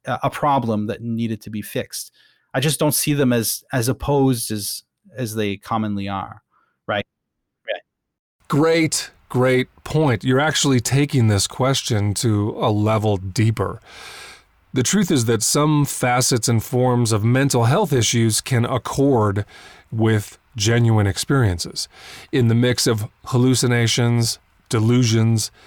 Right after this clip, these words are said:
Speaker 2: et cetera, there's not actually an A, B binary notion of this is sick, this is healthy, this is real, that's delusional. It doesn't always unpack like that for some people.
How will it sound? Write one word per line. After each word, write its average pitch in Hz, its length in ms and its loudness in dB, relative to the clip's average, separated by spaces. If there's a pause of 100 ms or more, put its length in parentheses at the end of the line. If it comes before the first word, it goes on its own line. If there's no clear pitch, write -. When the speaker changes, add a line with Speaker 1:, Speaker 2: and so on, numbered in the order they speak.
(300)
Speaker 2:
et 110 100 -2
cetera, 104 540 0 (600)
there's 120 200 2
not 135 200 2
actually 127 540 2
an 107 240 2 (280)
A, 123 460 2 (460)
B 117 500 4 (220)
binary 95 920 2 (560)
notion 110 420 2
of 95 200 0
this 117 200 0
is 101 140 -4
sick, - 460 -2 (440)
this 147 220 -2
is 147 120 0
healthy, 165 500 -2 (500)
this 117 300 0
is 117 160 2
real, 131 640 2 (200)
that's 117 360 -2
delusional. 127 680 2 (560)
It 120 140 -2
doesn't 147 260 2
always 139 300 2
unpack 127 520 0
like 98 240 0
that 87 280 -2
for 110 100 -2
some 92 300 0
people. - 420 -6